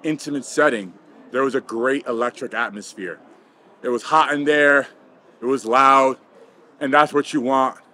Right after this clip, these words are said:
when you're testing your mind on the table, when you're hard pulling. Had a blast. Arm wrestling is very much a strong community. It is a brotherhood. We all love and support each other, win or lose.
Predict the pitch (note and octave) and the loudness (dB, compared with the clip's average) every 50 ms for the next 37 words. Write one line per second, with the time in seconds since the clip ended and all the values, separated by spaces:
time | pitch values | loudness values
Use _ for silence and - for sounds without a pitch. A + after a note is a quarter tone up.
0 | _ - A2 A2+ A#2 A#2 - - C#3+ B2 - - - B2+ C3 B2+ B2 B2 B2 A2+ | _ -12 -10 -8 -8 -8 -4 -2 -4 -4 -4 -6 -10 -8 -6 -4 -4 -4 -4 -4
1 | A2 G#2 G#2 - B2 A#2 A2+ G#2 A#2+ A#2 A2 G#2 G2+ F#2 - - A#2+ A2+ A2 G#2+ | -6 -10 -10 -8 -6 -6 -6 -6 -6 -8 -8 -8 -10 -12 -10 -8 -6 -6 -6 -6
2 | - - A#2+ G#2 F#2+ F2+ F2 - - - - - - - - - _ - _ - | -6 -8 -8 -8 -10 -12 -18 -20 -20 -20 -20 -20 -20 -20 -20 -20 _ -20 _ -20
3 | - - - D3+ D3+ C#3+ C3 - - D3+ E3 E3 E3 E3 E3 E3+ E3+ D#3+ - - | -20 -8 -4 -2 -2 -2 -2 -2 0 2 4 6 6 8 8 8 6 4 2 -2
4 | - - - - - - - - - - - - - - D3 D#3+ E3 D#3+ D#3+ D#3 | -12 -18 -20 -20 -20 -20 -20 -20 -20 -20 -20 -14 -4 2 2 4 4 4 2 0
5 | D#3 D3+ - D#3 C#3+ C3+ C3 A#2 G2 A2 C3 C#3+ D3+ D#3 D3 C#3+ D3 C#3+ C#3 - | 0 0 -2 -4 -4 -4 -4 -8 -4 -2 2 2 4 2 2 0 -4 -4 -6 -8
6 | - - _ - - - _ _ _ - C#3 - - - - - C#3+ D3 D3 C#3+ | -16 -20 _ -20 -20 -20 _ _ _ -12 -10 -10 -10 -12 -8 -4 -2 0 2 2
7 | C#3+ C#3+ C#3 A#2 - B2+ A#2+ B2+ C#3 C#3 C3+ C3+ C#3+ C#3 C#3 A#2 A#2+ A#2+ A2+ A#2+ | 2 0 -2 -4 -8 -8 -6 -4 -2 -2 -2 -2 -2 -2 -2 -4 -6 -6 -4 -2
8 | C3 C#3+ D3 C#3 C3 A#2+ C3 C#3+ C#3 - - C3+ C#3 C#3 C3+ B2 C3 C3 C3 A2+ | 0 0 0 0 -2 -4 -6 -6 -4 0 2 2 2 2 0 0 0 0 0 -2
9 | G#2+ A#2+ - A#2+ B2 C3 C3+ C3 B2 A#2+ C3 C3+ C3+ B2 G#2+ - C3 - - B2+ | -6 -8 -4 0 0 2 2 2 0 0 0 0 -2 -2 -6 -10 -10 -6 -4 -4
10 | B2 A#2 A2 - B2 A#2 A#2 A2+ A#2+ A#2 - - _ _ _ _ _ - G2 G2 | -4 -4 -6 -4 -2 -2 0 0 0 -2 -2 -6 _ _ _ _ _ -14 -8 -4
11 | A2+ C3 C#3+ D3 D#3 D#3 D#3+ C#3+ - - - - B2 B2+ C#3 C#3+ C#3+ B2+ B2+ B2 | -2 0 0 0 0 -2 -4 -8 -12 -12 -6 -2 0 2 2 2 2 2 2 2
12 | A2+ A2 G2+ F#2 - - | 2 2 0 -4 -10 -16